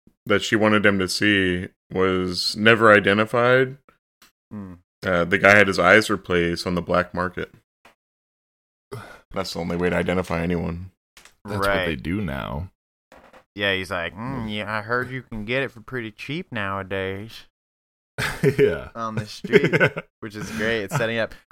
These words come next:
Speaker 2: I think this movie is so, it's so good at building its world,
Speaker 1: Yeah.
Speaker 2: too, that you don't even realize they're laying all these foundation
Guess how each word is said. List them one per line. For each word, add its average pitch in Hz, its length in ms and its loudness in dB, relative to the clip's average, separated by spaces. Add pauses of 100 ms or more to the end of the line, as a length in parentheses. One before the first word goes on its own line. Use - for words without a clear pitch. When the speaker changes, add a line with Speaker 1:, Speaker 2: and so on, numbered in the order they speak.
Speaker 2:
I 135 100 -2
think 202 140 -4
this 180 140 -6
movie 143 300 -4
is 113 120 -4
so, 123 460 0 (300)
it's 104 160 -10
so 170 200 -2
good 117 240 -4
at 87 280 -8
building 98 320 -6
its 90 140 -14
world, 85 440 -8 (760)
Speaker 1:
Yeah. 90 240 -2
Speaker 2:
too, 85 180 -8
that 98 180 -6
you 107 140 -6
don't 139 120 -4
even 123 220 -6
realize 95 460 -4
they're 90 160 -8
laying 90 360 -8
all 85 160 -8
these 85 200 -14
foundation 82 640 -14